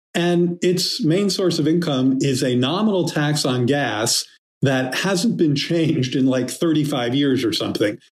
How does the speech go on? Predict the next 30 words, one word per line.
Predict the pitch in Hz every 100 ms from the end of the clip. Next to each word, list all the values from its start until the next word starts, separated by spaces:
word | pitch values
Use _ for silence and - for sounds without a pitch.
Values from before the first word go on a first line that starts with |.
| _ _ -
And | 135 131
that, | 139 135 131 - _
and, | 135 139 143
and, | 143 143
and | 143 151 175
even | 220 208
as, | 175 156 -
you | 165
know, | 113
obviously | 123 131 127 127
inflation | 107 - 175 180 196
has | 160 175
increased | 175 156 - 165 165 -
and | 143 123
the, | 123 117 117
um, | 107 104 107 - -
efficiency | 147 180 160 151 147 147
of, | 131 120 113 -
of | 113
the | 120
auto | 160 165
fleet | 156 175 156
has | 151 147
increased, | 151 143 160 143 143 - _ _ _ -
uh, | 135 131 -
the | 143 135 156 160
Highway | 156 214 214
Trust | 175 214 175
Fund | 170
is | 160 165 156